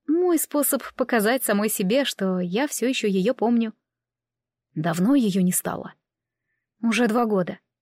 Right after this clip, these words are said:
Она вздохнула, стряхивая с себя грусть. "Пойдём?" Путь им преградили танцующие гости. Вейлин то и дело озирался, словно высматривал кого-то в толпе.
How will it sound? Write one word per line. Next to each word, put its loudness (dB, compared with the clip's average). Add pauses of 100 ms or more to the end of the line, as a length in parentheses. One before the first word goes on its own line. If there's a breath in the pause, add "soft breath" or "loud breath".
(500)
Она 2
вздохнула, 0
стряхивая 0
с -4
себя 2
грусть. -4 (400)
"Пойдём?" 2 (1000)
Путь 0
им 4
преградили 0
танцующие 0
гости. -2 (540)
Вейлин 2
то 2
и 4
дело 2
озирался, 0
словно 0
высматривал 0
кого-то 0
в -8
толпе. -2